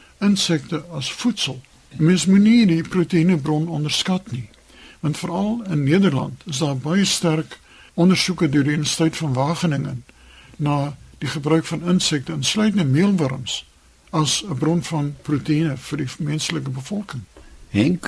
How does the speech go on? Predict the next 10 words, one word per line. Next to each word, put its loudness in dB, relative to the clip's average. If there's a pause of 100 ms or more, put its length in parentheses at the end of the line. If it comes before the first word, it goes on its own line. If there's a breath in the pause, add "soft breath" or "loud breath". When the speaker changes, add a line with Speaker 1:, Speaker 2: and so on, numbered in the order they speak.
Speaker 2:
dit 0
val -4
my 0
skielik -2
op, -2
jy 4
het 2
die 2
siklusse -4
van 0